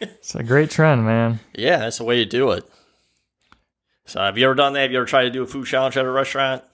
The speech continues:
Speaker 1: Fuck no, there's no way. I can't eat a lot as it is.
Speaker 2: I think maybe when I was at my peak of doing, uh, powerlifting, I probably might have been able to do some of the challenges I've seen,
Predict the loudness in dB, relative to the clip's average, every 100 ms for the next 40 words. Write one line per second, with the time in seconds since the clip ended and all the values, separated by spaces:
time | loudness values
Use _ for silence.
0 | _ _ -8 -6 -2 0 2 2 2 4
1 | 4 2 -2 -6 -6 -2 0 2 2 2
2 | 4 4 2 2 4 2 -2 -10 -20 _
3 | _ -20 _ -20 _ _ _ _ _ _
4 | _ -2 2 2 2 4 4 4 0 0
5 | -4 -4 -6 -4 -4 -6 -14 _ _ _
6 | _ _ _ _ -10 -8 -8 -10 -10 _
7 | _ _ _ _ _ _ _ _ _ -8
8 | -6 -4 0 0 2 2 2 -2 -8 -2
9 | 0 4 4 4 2 0 -4 -8 0 2
10 | 4 2 2 0 -2 -8 -6 -6 -6 -8
11 | -6 -2 -2 -2 -4 0 0 -2 -4 -4
12 | -8 -14